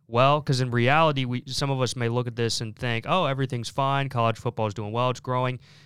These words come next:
In actuality, not everything is perfectly fine as we make it out to be. Viewership in a lot of ways has gone down, um, when Alabama played Ohio State in the, in the covid year. And yes, it was covid, but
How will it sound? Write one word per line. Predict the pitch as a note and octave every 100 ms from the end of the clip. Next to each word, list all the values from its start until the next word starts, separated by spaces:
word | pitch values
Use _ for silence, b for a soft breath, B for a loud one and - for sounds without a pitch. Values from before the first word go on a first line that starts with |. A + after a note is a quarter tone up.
| b
In | A#2
actuality, | A#2+ - A2 B2 D3+ F3+ D#3+ C3+
not | B2 B2 B2
everything | A#2 A#2 A2 A2+
is | G#2
perfectly | - - A#2 G#2+ - G#2+
fine | - A2 G#2+
as | G2
we | G#2+
make | G#2 G2+
it |
out | G#2+ A2
to | -
be. | A2
Viewership | F#2+ G#2+ B2 B2 A2+ - A#2+ A2
in | A2+
a | G#2+
lot | G#2 A2
of | A2+
ways | A2 A2
has | G#2+ G2
gone | A2 G#2 G2+ G2
down, | A2 A#2+ A#2+ A#2+ A#2 B B B
um, | A#2 A2 G#2 G#2 A2
when | G#2+
Alabama | A2 A2+ A2 G#2+ A2 A2
played | - A2
Ohio | G#2 F#2+ A2+ G#2+ G#2
State | - A#2 G#2+ G#2
in | G2
the, | G2
in | G2+
the | G2
covid | - C#3 C#3+ C3+
year. | B2+ B2 A#2+
And | A2+ A#2
yes, | B2+ B2+
it |
was | A2 A#2+ A2+
covid, | - A#2 A2+ A2 G#2
but | A2 G#2+ G#2